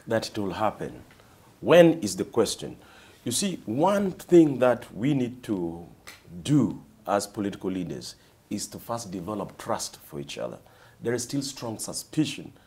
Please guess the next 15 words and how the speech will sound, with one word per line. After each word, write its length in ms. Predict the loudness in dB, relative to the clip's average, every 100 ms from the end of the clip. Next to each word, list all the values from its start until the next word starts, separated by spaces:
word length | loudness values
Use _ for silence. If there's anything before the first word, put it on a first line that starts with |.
| _ _
among 460 | -12 -8 -8 -10 -14 -12
the 100 | -10
leaders 420 | -6 -6 -6 -10 -10
in 120 | -14
the 100 | -10
region. 360 | -8 -8 -10 -18 -20 _ _ -20 _ -8
And 160 | -2
that's 240 | 4 4 4
not 180 | -2 -2
to 60 |
say 240 | -6 -2 0
that 220 | 0 0
there's 160 | -4 -4
no 180 | -6
progress. 600 | -4 -2 -2 -4 -10 -12